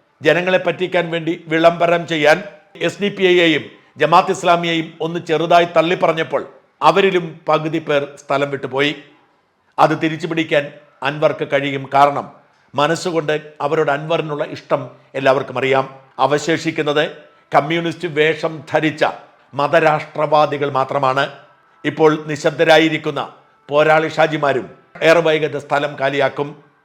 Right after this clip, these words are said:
അൻവർ മനസ്സിലാക്കേണ്ടത് ജനപിന്തുണയും ജയ്വിളിയുമൊക്കെ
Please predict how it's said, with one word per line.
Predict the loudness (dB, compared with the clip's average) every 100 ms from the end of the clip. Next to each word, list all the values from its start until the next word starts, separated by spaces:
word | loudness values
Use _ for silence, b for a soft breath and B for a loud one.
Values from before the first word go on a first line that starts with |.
| _
അൻവർ | -2 0 0 0
മനസ്സിലാക്കേണ്ടത് | -2 -4 2 4 4 2 0 -2 -10 _ _ 0
ജനപിന്തുണയും | 2 2 0 -2 -4 -4
ജയ്വിളിയുമൊക്കെ | -2 0 0 0 -2 -4